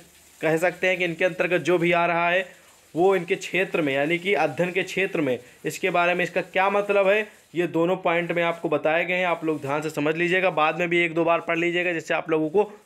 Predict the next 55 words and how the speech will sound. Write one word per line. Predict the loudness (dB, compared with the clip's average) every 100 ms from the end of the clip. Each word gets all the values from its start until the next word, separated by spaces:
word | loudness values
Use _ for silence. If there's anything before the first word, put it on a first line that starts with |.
| _
पूरी | 2 2
तरह | 4 2
समझ | 2 0 0
में | 0
आ | -2
जाए, | -2 -2
ठीक | 0 0
है। | 0 -2 _ _ _
चलिए | -2 2 2 0 -16 _ -6
हम | -2
बढ़ते | -2 0
हैं | 0
अगले | 2 2
क्वेश्चन | 0 0 -2
की | 0
ओर। | 0 0 -10 -20 -12 -2
अगला | 2 4
क्वेश्चन | 2 2 2
है | 2
कि | 0
समाजशास्त्र | -2 0 0 0 0 0 -2
की | -2
उत्पत्ति | -2 -2 -4 -2
के | 2
बारे | 4 4
में | 2 2
आप | 2 0 0
क्या | 4 4 2 -4 -12 -2
जानते | 0 0 0 0
हैं। | 0 -6 -12 _ _ _ _ _ _ _ _ _ _ -10
तो | -8
समाजशास्त्र | -2 2 2 2 0 0 -2
की |
जो | -4 -4
उत्पत्ति | -2 -2 0 2
हुई | 2
उसके | 2 0
बारे | 0 2
में | 0 0
क्या | 0
जानते | 2 0 -2 0
हैं, | 0 -2 -6 _ -6
ये | -4
क्वेश्चन | -2 -2 -2
भी | 0
टॉप | 2 2 2
लेवल | 0 2 0
का | 2 0
है। |
चलिए | 0 0 0
देखते | -2 -2 -2 0
हैं | -2
इसके | 0 0
बारे | 2 2
में, | 0 -2